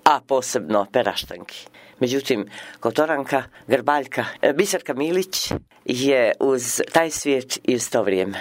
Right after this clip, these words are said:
Od kulture, a posebno od prošlosti se ne živi, ali se sa njom živi ljepše i dostojnije. Slažete li se? I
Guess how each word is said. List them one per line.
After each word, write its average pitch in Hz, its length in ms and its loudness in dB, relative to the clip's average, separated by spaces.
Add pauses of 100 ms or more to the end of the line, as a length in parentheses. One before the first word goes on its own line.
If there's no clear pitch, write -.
(160)
Od 131 160 2
kulture, 147 420 0 (100)
a 131 160 2
posebno 127 500 -2
od 117 120 -8
prošlosti 139 520 -2
se - 260 0
ne 120 140 -2
živi, 107 320 -6 (240)
ali 104 200 0
se - 280 -2 (140)
sa - 200 -2
njom 131 420 0
živi 117 440 0 (200)
ljepše - 440 0 (120)
i 76 200 -2
dostojnije. 131 720 0 (360)
Slažete 117 520 -2
li 110 60 -10
se? - 160 -4 (360)
I 151 260 4